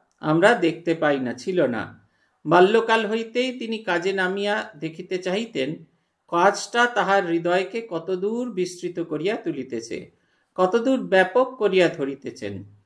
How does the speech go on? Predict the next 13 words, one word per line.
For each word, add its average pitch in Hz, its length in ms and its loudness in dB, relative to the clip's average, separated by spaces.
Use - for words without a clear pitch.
এই 190 280 4
পদ্ধতিতে 202 600 2
বিশ্বাসবান 185 880 -2
হইয়া 170 560 -2
ছিলেন 190 360 -2
বলিয়াই 180 440 0
উত্তরকালে, 208 880 4
উত্তরকালে 208 640 2
তাহার 202 420 -4
উপদেশের 185 500 -2
মধ্যে 180 340 -6
এই 220 440 -2
ধরনের 185 480 -2